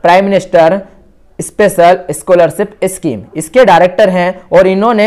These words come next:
all इंडिया council for technic-, technical education को यानी कि एआई, एआईसीटीई को नोटिफि-, नोटिस, ये उन, उसमें डायरेक्टर हैं जो पीएमएस में और इसमें भी हैं। तो ठीक है, इसने एक नोटिफिकेशन रिलीज किया था।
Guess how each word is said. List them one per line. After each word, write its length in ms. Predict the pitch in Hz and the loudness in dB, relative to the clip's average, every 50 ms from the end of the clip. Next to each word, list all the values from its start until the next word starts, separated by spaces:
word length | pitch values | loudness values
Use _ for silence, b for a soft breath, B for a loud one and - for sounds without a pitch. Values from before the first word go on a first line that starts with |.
| 208 - - | -2 0 2
all 220 | 180 202 233 226 208 | 2 4 4 4 2
इंडिया 540 | 202 196 185 175 180 175 170 190 202 - - | 0 0 0 2 2 4 4 2 0 0 0
council 420 | 170 165 180 185 180 202 240 262 196 | 0 0 0 0 -2 -2 -2 -2 0
for 200 | - 202 190 180 | 2 2 2 2
technic-, 500 | 190 - 139 - 139 131 120 110 - - - _ _ - | 2 -2 -4 -4 -4 -12 -12 -12 -14 -18 -18 _ _ -2
technical 580 | 170 180 180 - 196 214 233 220 233 233 226 190 175 202 208 - - 202 | -2 -2 -2 -4 -6 -6 -4 0 2 2 4 4 2 0 -2 -4 -4 -4
education 500 | - 151 165 160 165 151 - 165 156 139 | -4 -4 -4 -4 -6 -4 -4 -4 -6 -4
को 100 | 139 139 | -4 -2
यानी 260 | 147 156 180 208 226 | -2 -2 -2 -4 -4
कि 200 | 196 220 220 214 - 180 | -4 -4 -6 -6 -4 -2
एआई, 680 | 190 202 214 233 233 - - 156 160 165 180 202 233 - B B B B B - | 0 2 2 2 0 0 0 2 2 4 2 2 -2 -6 B B B B B -4
एआईसीटीई 1120 | 170 202 180 160 165 190 190 - - 180 190 208 190 196 - 185 190 196 196 - 175 170 170 | -2 0 2 2 2 2 0 -4 -6 -6 -6 -6 -6 -6 -4 -4 -4 -4 -6 -8 -8 -8 -8
को 200 | - - 196 202 | -4 -2 -2 -2
नोटिफि-, 440 | 180 156 151 151 - 165 151 160 165 | -2 -2 -4 -4 -4 -6 -6 -6 -6
नोटिस, 540 | 160 165 165 160 165 208 233 233 - - - b b b b b - | -6 -6 -4 -4 -4 -6 -6 -6 -8 -16 -20 b b b b b -2
ये 120 | 175 214 | 0 0
उन, 200 | 214 202 190 185 - 175 | 0 0 -2 -6 -6 -8
उसमें 340 | 180 180 - - 220 233 | -8 -8 -6 -6 -4 -2
डायरेक्टर 400 | 180 175 160 165 170 170 208 190 | 2 2 2 2 0 0 -2 -2
हैं 300 | 190 214 247 262 - - - 147 | -2 -2 -8 -8 -12 -16 -12 -4
जो 280 | 147 180 180 180 180 175 175 - - _ _ _ _ _ - | 0 2 2 4 4 2 0 -2 -8 _ _ _ _ _ -6
पीएमएस 380 | 175 180 180 185 196 196 190 | -2 0 0 0 0 -2 -4
में 80 | 214 208 | -2 -2
और 140 | 175 160 151 | -2 -2 -2
इसमें 280 | 156 147 - 170 170 | -4 -6 -2 -2 -2
भी 100 | 170 196 | -2 -2
हैं। 160 | 196 202 226 226 | -2 -2 -4 -4
तो 120 | - 170 | -4 -4
ठीक 220 | - 220 240 220 | -2 -2 -2 0
है, 80 | 269 247 | 0 0
इसने 360 | - 170 - - 208 226 247 | 0 -2 -8 -6 -4 -2 0
एक 160 | 208 202 - | -2 -2 -2
नोटिफिकेशन 580 | 180 170 165 156 160 247 226 254 220 240 214 233 | -4 -4 -2 -2 -2 -2 -2 -2 -2 -2 -2 -2
रिलीज 340 | 226 208 175 175 180 156 151 | -4 -4 -2 -4 -4 -4 -2
किया 180 | - 180 170 | -2 0 0
था। 460 | - - 151 151 156 180 - - - | 2 2 2 2 2 0 -4 -10 -20